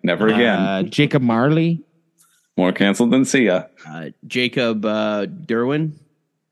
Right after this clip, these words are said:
Speaker 1: Yeah.
Speaker 2: And all the rest. Wh-, who else? Who are those? Who are those guys that come to talk to him about donating stuff?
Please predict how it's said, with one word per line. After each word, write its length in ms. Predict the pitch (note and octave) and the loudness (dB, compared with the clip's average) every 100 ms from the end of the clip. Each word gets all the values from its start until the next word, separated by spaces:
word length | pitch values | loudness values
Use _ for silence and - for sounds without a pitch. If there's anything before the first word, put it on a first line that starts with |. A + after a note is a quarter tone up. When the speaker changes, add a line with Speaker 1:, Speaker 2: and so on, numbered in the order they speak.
| _ _ _ _ _ _ - | _ _ _ _ _ _ -6
Speaker 1:
Yeah. 220 | E2 - - _ _ _ _ _ _ | -2 -4 -6 _ _ _ _ _ _
Speaker 2:
And 140 | G2+ G#2 | -2 0
all 160 | A2+ | 0
the 80 | B2 | 0
rest. 580 | B2 B2+ F#2+ - - - - | 0 -2 -4 -10 -20 -20 -6
Wh-, 200 | C3 D#3+ | -4 0
who 180 | G3 G#3 | 2 2
else? 180 | F3+ - | 0 2
Who 180 | G3+ | 2
are 60 | C#4 | 4
those? 260 | C4+ G3 - | 2 0 0
Who 160 | G#3 | 0
are 80 | C#4+ | 0
those 220 | B3 F3+ | 0 -2
guys 480 | G#2+ A2+ A2 G#2+ G2 | -2 0 0 0 -2
that 180 | A2 - | -4 -4
come 320 | G#2 G2+ F#2+ - | -4 -2 -2 -6
to 140 | G#2 | -8
talk 320 | - G2 F#2 | -4 -4 -4
to 120 | - G2 | -4 -2
him 140 | F2+ | -2
about 420 | F2 F2+ F2 D#2+ | -2 -2 -2 -4
donating 640 | F2 F2 F2 E2 D#2+ D#2+ - | -4 -2 -2 -4 -6 -8 -10
stuff? 460 | - B1 - - | -10 -10 -10 -18